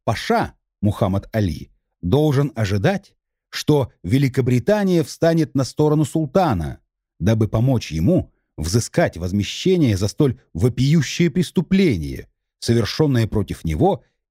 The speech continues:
и не допустить расчленения Османской империи. Даже французские союзники предостерегли Мухаммада Али от совершения действий,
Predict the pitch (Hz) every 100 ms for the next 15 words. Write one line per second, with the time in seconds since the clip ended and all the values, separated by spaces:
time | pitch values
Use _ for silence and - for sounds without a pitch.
0 | - 147 165 - - 98 143 143 110 -
1 | - - 196 202 - _ _ - 104 -
2 | - 95 87 87 165 165 151 - 101 -
3 | 95 98 - 120 139 147 175 143 73 67
4 | 64 71 _ _ _ _ _ _ _ _
5 | - 87 160 143 180 - _ - 127 170
6 | - 175 - - 90 - 101 214 214 101
7 | 76 67 60 _ _ _ - 113 123 -
8 | 160 160 165 120 101 - 117 92 92 -
9 | 90 104 190 - _ _ - - - 120
10 | 123 - 113 98 82 156 226 - 87 71